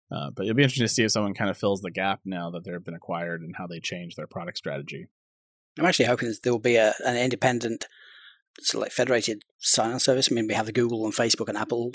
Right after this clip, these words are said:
Speaker 2: like, right now, which are all still kinda tied in with those ecosystems. I'm really hoping that another public identity provider comes along that can offer the same ki-, kinds of services, which isn't tied to having a Google account and your data collected, or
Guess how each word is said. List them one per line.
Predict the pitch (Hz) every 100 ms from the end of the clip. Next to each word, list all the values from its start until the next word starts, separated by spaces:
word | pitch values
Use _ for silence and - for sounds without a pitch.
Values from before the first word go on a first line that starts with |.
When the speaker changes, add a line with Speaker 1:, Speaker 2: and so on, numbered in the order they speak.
| -
Speaker 2:
like, | 120 -
right | 120 113
now, | 120 120
which | 117 -
are |
all | 135
still | 117 - 113
kinda | - 120
tied | 107 113 113
in |
with | 113
those | 107 107
ecosystems. | 113 127 - 135 - 123
I'm | 120
really | 123 113
hoping | 123 117 120
that | 113 104 - - - - - - - - - _ _ _
another | - 120 113 120 117 -
public | 131 123 120
identity | 117 120 120 117
provider | 123 123 123
comes | 123 123
along | 123 120 131
that | 120
can | 117
offer | 113 120
the | 117
same | - 117
ki-, | 113 113 -
kinds | - 117 107
of |
services, | - 123 123 113 107
which | 123 110 -
isn't | 143 120 127
tied | - 120 113
to | 117
having | 113 110 110
a | 104
Google | 113 110
account | 110 113 110 104
and | 104
your | 110
data | 110 107
collected, | 113 110 - 107
or | 104 101